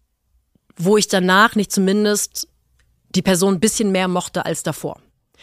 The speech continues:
Oder wenn ich die Person gar nicht leiden konnte, habe ich nach einer Dokumentation das Gefühl, mein gar nicht leiden können hat weniger mit der Person zu tun als mit mir. Man rückt in so Dokus so nah an Menschen ran, dass man auf einmal merkt,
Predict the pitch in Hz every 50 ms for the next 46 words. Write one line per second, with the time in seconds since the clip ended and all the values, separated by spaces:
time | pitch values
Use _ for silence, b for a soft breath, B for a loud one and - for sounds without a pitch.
0 | B B B B - 226 247 269 277 269 240 214 214 208 196 - 208 - 180 190
1 | 175 190 196 196 185 170 - 165 165 196 214 220 190 - 185 175 190 202 220 -
2 | - 220 226 233 - 254 247 269 294 302 _ _ _ _ - - 180 180 185 -
3 | - 175 175 185 202 233 - 240 220 196 202 - 196 196 185 175 185 175 - -
4 | 190 185 185 185 180 165 - - 165 - - 185 180 175 180 175 170 b b b
5 | b b b b b b b b _ - 170 180 185 170 - 180 175 196 202 180
6 | - 180 175 170 180 196 196 185 - - 190 185 185 175 165 165 - 160 160 180
7 | 190 196 185 - 175 165 165 151 - 165 - 165 165 156 180 190 208 - - 165
8 | - 180 175 160 151 - 156 - 147 139 120 - _ b b b b b b b
9 | b b b b b _ _ - 170 185 190 190 196 185 - - 226 302 - -
10 | - - 196 190 180 175 170 156 139 196 247 294 - - - 202 202 - - 175
11 | 214 240 269 262 226 208 208 208 - - 185 180 180 175 180 - - 180 160 180
12 | 190 196 190 190 190 180 175 - 180 170 165 - - 175 180 175 175 170 170 175
13 | 185 - - - -